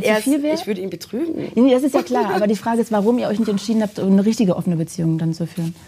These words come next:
Speaker 1: Weil das zu viel wäre?
Speaker 2: Weil ich, nee, weil ich nicht allein, ich will
Speaker 1: Du willst
Speaker 2: seine
Speaker 1: das nicht.
Speaker 2: Fantasie wissen. Ich will die
Speaker 1: Okay.
Speaker 2: Fantasie teilen. Ich will, also selbst wenn wir jetzt sagen, was weiß ich, uns, unsere Fantasie ist, ich treffe mich, äh, wir treffen uns mit jemandem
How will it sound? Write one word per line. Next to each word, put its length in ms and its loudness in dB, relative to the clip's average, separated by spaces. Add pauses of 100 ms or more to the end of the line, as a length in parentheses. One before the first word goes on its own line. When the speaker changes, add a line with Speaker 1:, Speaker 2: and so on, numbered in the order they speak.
(180)
Speaker 1:
Weil 120 2
das 100 0
zu 80 0
viel 240 4
wäre? 360 -2 (100)
Speaker 2:
Weil 260 0
ich, 360 -8
nee, 420 0
weil 160 0
ich 240 -8 (160)
nicht 340 -6
allein, 320 -4
ich 180 -8
will 400 2 (260)
Speaker 1:
Du 40 0
willst 80 4
Speaker 2:
seine 200 4
Speaker 1:
das 40 -12
nicht. 80 0 (100)
Speaker 2:
Fantasie 320 -2
wissen. 440 -4
Ich 200 -8
will 140 2
die 80 -4
Speaker 1:
Okay. 100 -2
Speaker 2:
Fantasie 540 -2 (100)
teilen. 580 -2 (360)
Ich 180 -8
will, 220 4
also 180 0
selbst 320 0
wenn 180 2
wir 80 4
jetzt 120 4
sagen, 280 2
was 140 -4
weiß 60 -10
ich, 180 -6 (320)
uns, 220 -2
unsere 220 0
Fantasie 420 0
ist, 220 0
ich 120 -6
treffe 260 0
mich, 220 -4
äh, 220 2
wir 100 -2
treffen 280 2
uns 180 0
mit 100 -6
jemandem 320 0